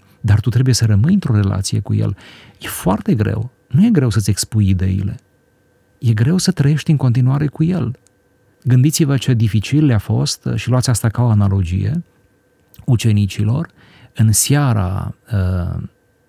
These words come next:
cele de-a opta zi, deci la o săptămână după înviere, când în mijlocul lor se afla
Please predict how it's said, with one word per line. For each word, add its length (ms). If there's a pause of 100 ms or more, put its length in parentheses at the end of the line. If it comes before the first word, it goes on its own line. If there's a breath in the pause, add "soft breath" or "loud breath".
(100)
cele 260
de-a 160
opta 260
zi, 300
deci 140
la 80
o 40
săptămână 480
după 640 (120)
înviere, 640 (540 loud breath)
când 160
în 100
mijlocul 460
lor 260
se 180
afla 520